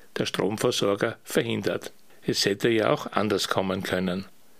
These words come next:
Und Fachleute raten daher schon seit längerem zum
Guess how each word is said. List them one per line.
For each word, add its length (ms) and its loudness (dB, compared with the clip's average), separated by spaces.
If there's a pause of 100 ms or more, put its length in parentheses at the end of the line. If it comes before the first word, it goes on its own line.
Und 460 0
Fachleute 880 2 (260)
raten 480 0
daher 380 2
schon 260 -2
seit 220 0
längerem 520 0 (200)
zum 180 0